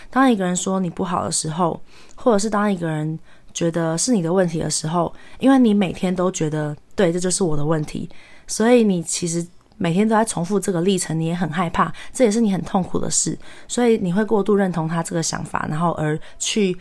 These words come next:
斥责自己，或是去指责自己。那所以你也会非常在意他们的言论。但换而言之，就是如果你不是一个容易自责或是容易有愧疚感的人的话，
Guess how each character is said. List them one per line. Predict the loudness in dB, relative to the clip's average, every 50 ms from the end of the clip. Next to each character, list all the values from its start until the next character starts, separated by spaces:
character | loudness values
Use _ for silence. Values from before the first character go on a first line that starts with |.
| -8 -6
斥 | -2 0 2 2 2
责 | 2 2 -2 -2
自 | -2 -4
己， | -4 -4 -6 -6
或 | -6 -4
是 | -2 0 0 0 0
去 | -2 -2 0 0 0
指 | 0 -2 -4 -4
责 | -2 -4 -4 -4
自 | -2 -4
己。 | -4 -4 -6 -8 -8 -12 -18 -20 -20 -20 -10 -2
那 | 0 2 2 2
所 | 2 2 2 2
以 | 2 4
你 | 4 4 2
也 | 2 0
会 | 0 0 0 0 0 -2 -4 -6 -10
非 | -6 -2 0 0 0
常 | 0 0 -2 -2
在 | -2 -2 -2 0 0
意 | 0 0
他 | 0 0
们 | 0 0
的 | -2 -2
言 | -4 -4 -4 -4
论。 | -4 -4 -4 -6 -8 -14 -16 -12 -4 2
但 | 2 2 4 4
换 | 4 4
而 | 4
言 | 4 4 2 2 0
之， | 0 0 2
就 | 2 4
是 | 4 4
如 | 4 2 2
果 | 2 2 2 2 2 -2 -6 -10 -16 -18 -14 -6
你 | -4 -2 -2 -2
不 | -2 -2 -2 -2
是 | 0 2 2 4 4
一 | 2
个 | 2 0 -2 0 0 0 -2 -2 -4 -8 -12 -20 -12 -6
容 | -2 0 2 2
易 | 4 2 2
自 | 2 0 0 0 0
责 | 0 -2 -2 -2
或 | -2
是 | 0 0 2
容 | 2 2 2
易 | 2
有 | 0 2
愧 | 2 4 4 4
疚 | 4 2 0
感 | 0 0 -2
的 | -2 -2
人 | -2 -2 -2 -2
的 | -2 -2
话， | 0 0 0 0